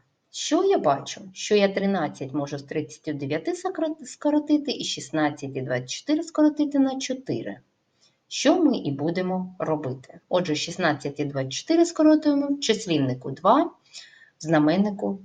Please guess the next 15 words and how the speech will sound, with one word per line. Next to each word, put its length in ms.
три. 400
Ми 180
ділимо 480
на 180
вісім. 400
Тринадцять 600
і 40
тридцять 420
дев'ять 300
скорочуємо 600
на 160
тринадцять. 960
Один 720
і 400
три. 380